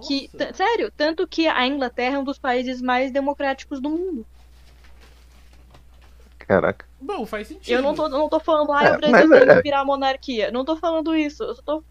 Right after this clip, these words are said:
Speaker 1: tô, tô
Speaker 2: Não, não
Speaker 1: só,
Speaker 2: tô,
Speaker 1: só
Speaker 2: não tô
Speaker 1: um
Speaker 2: falando que
Speaker 1: adendo.
Speaker 2: você tá falando isso, desculpa.
Speaker 1: É, não, não, é que tem gente que acha que eu tô falando isso. Tem sempre que deixar muito claro. <laughs>
Speaker 2: Entendi. Não, mano, mas eu acho que, tipo, sei lá, em algum momento a gente tem que pensar que,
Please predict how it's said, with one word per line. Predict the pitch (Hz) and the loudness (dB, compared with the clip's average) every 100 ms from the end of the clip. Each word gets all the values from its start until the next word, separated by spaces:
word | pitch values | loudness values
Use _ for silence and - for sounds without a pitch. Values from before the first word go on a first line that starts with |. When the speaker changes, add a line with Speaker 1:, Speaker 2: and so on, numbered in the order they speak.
| - | -10
Speaker 1:
tô, | 330 | -8
tô | 330 | -4
Speaker 2:
Não, | 403 | -4
não | - | -2
Speaker 1:
só, | 359 | 0
Speaker 2:
tô, | |
Speaker 1:
só | 427 | 0
Speaker 2:
não | 294 | -2
tô | 381 | -2
Speaker 1:
um | |
Speaker 2:
falando | 453 | -4
que | 381 | -4
Speaker 1:
adendo. | 320 | -6
Speaker 2:
você | 302 | -8
tá | 269 | -10
falando | 269 269 254 | -12 -12 -10
isso, | 202 185 156 | -12 -12 -18
desculpa. | - - 208 156 - 147 - - - - - - | -20 -16 -16 -16 -20 -20 -20 -20 -20 -20 -20 -4
Speaker 1:
É, | 294 | 0
não, | 330 302 | 2 2
não, | 339 330 | 2 0
é | 302 | 0
que | 320 | -2
tem | 320 | -2
gente | 302 302 302 - | -2 -2 -6 -4
que | 302 | -2
acha | 254 226 - | 0 0 -4
que | 240 | -12
eu | |
tô | 226 | -12
falando | 226 220 | -8 -6
isso. | 202 202 | -8 -6
Tem | 240 | -8
sempre | 233 247 240 | -6 -8 -6
que | 240 | -4
deixar | 240 254 | -4 -4
muito | 233 233 240 | -6 -6 -8
claro. | - 220 202 196 | -6 -4 -2 -4
<laughs> | |
Speaker 2:
Entendi. | 214 277 262 247 240 208 190 151 - - - - - - - - - - - - - - - - - - - | -2 0 0 -2 -4 -8 -14 -16 -20 -20 -20 -20 -20 -20 -20 -20 -20 -20 -20 -20 -20 -20 -20 -20 -20 -18 -8
Não, | 427 | -6
mano, | 330 240 | -6 -10
mas | 240 254 | -12 -10
eu | 349 | -8
acho | 339 349 | -8 -10
que, | - - | -20 -20
tipo, | - - | -20 -18
sei | - 349 | -12 -8
lá, | 302 - - - - | -6 -8 -12 -20 -14
em | |
algum | 277 247 - - | -12 -12 -14 -14
momento | 214 156 180 233 196 151 104 - - - - - | -14 -12 -14 -14 -16 -18 -20 -20 -20 -20 -20 -14
a | 196 | -12
gente | 202 208 | -12 -14
tem | 220 214 | -14 -12
que | |
pensar | - 214 196 - 175 196 | -14 -14 -12 -8 -8 -8
que, | - 220 214 214 208 208 196 190 185 175 160 151 135 131 | -14 -14 -12 -12 -12 -12 -12 -12 -14 -14 -14 -14 -14 -16